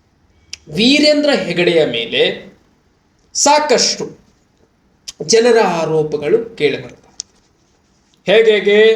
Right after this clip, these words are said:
ಧರ್ಮಸ್ಥಳದ ಸುತ್ತಮುತ್ತಲೇ ಕೆಲವು ಪ್ರಾಣ ಕಳೆದುಕೊಂಡವರ ದೇಹದ ರಾಶಿಗಳು ಸಿಗ್ತಾ ಇದೆ,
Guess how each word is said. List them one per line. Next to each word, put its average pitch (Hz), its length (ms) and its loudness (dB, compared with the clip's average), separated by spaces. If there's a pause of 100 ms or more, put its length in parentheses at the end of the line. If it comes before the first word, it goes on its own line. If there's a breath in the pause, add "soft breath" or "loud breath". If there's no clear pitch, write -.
(500)
ಧರ್ಮಸ್ಥಳದ 208 720 2
ಸುತ್ತಮುತ್ತಲೇ 220 1040 2 (1160)
ಕೆಲವು 240 420 4 (720)
ಪ್ರಾಣ 233 420 2
ಕಳೆದುಕೊಂಡವರ 226 1160 4
ದೇಹದ 214 360 4
ರಾಶಿಗಳು 214 720 2
ಸಿಗ್ತಾ 202 520 0
ಇದೆ, 180 320 2